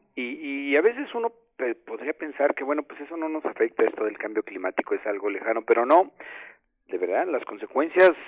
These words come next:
eh, las vivimos en c-, cada mes, cada momento, en las, con los ex-, eh, los, digamos, los fenómenos naturales que son extremos, con el aumento de la temperatura, con las inundaciones, en fin, con, con una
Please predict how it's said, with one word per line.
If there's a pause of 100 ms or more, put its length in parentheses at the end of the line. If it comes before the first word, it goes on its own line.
(260)
eh,
las
vivimos (220)
en (300)
c-, (200)
cada
mes,
cada
momento,
en
las, (480)
con
los
ex-,
eh,
los,
digamos,
los
fenómenos
naturales
que
son
extremos, (480)
con
el
aumento
de
la
temperatura,
con
las
inundaciones,
en
fin,
con,
con
una